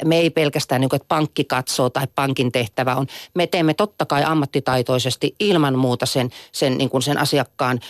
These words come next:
arvion siitä, että onko kykenevää muuta. Mutta viime kädessä täytyy arvostaa myös asiakasta, että hän on kyvykäs tekemään niitä sopimuksia.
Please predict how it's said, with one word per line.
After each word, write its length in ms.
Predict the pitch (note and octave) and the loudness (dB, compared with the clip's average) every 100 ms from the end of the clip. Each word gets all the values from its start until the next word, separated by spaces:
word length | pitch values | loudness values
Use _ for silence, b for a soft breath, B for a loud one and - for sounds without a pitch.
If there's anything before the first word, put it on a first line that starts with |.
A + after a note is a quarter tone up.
| B - - | B -16 -4
arvion 440 | E3 D3 C#3 B2+ | -2 0 2 0
siitä, 420 | - D3+ B2+ - | 0 2 0 0
että 180 | B2 - | -2 0
onko 200 | D3+ C3 | 0 0
kykenevää 600 | B2+ C#3 - B2+ A#2+ B2+ | -2 -2 0 0 0 0
muuta. 420 | B2+ A#2+ A#2+ - - | 2 2 2 0 -4
Mutta 240 | D#3+ E3 | -2 0
viime 280 | E3 E3+ D3 | 2 4 4
kädessä 400 | C#3 B2+ B2 B2+ | 2 0 -2 -2
täytyy 360 | - C3+ C3 B2+ | -2 0 2 0
arvostaa 400 | C3 B2+ - C3 | 0 -2 -2 -2
myös 240 | C3 C3 | -2 -2
asiakasta, 600 | - C#3+ C#3+ C3 C#3+ - - | -2 -2 -2 -2 -4 -6 -6
että 200 | C3+ C3 | -6 -4
hän 100 | B2 | -4
on 60 | |
kyvykäs 420 | C3 B2+ A#2+ - | -2 0 0 -2
tekemään 440 | - B2+ - B1 C#2 | -6 -4 -4 -4 -6
niitä 180 | C2+ - | -6 -4
sopimuksia. 720 | - - D2 - - - | -4 -2 -4 -6 -8 -8